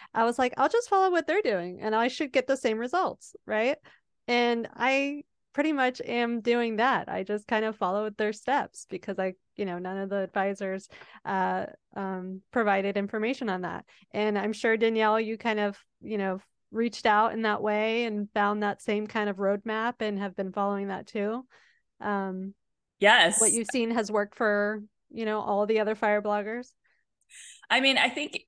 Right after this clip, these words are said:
Speaker 2: it has a such different feel than the get rich quick schemes.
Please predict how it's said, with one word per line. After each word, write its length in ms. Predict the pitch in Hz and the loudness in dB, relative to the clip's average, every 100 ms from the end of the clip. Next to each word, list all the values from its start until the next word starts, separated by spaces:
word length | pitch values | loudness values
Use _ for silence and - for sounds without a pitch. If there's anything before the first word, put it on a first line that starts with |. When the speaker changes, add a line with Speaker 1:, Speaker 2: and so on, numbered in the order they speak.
| _ | _
Speaker 2:
it 120 | - 247 | -2 2
has 200 | 254 233 | 4 6
a 40 | |
such 340 | 220 233 247 - | 6 6 2 0
different 340 | 254 - 254 | 0 0 -2
feel 320 | - 185 165 | 0 2 4
than 240 | 170 165 170 | 4 2 0
the 80 | 165 | -4
get 280 | 180 156 | 0 0
rich 260 | 165 165 - | 0 -4 -4
quick 260 | - - - | -4 -6 -4
schemes. 600 | - 156 - - - | -4 -4 -8 -6 -8